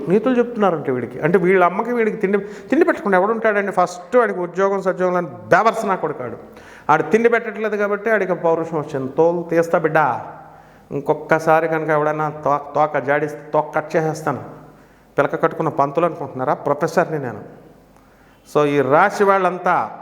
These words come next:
జాగ్రత్తగా మంచి పనులు చేయండి, తల్లిదండ్రులకు తిండి పెట్టండి,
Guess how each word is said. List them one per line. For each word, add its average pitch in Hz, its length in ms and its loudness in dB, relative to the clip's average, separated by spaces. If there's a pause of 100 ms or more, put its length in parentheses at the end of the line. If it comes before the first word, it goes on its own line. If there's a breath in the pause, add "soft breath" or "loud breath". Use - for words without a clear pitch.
(540 soft breath)
జాగ్రత్తగా 196 600 2
మంచి 180 340 -2
పనులు 190 440 -2
చేయండి, 190 320 2
తల్లిదండ్రులకు 185 640 -2
తిండి 190 340 0
పెట్టండి, 190 580 2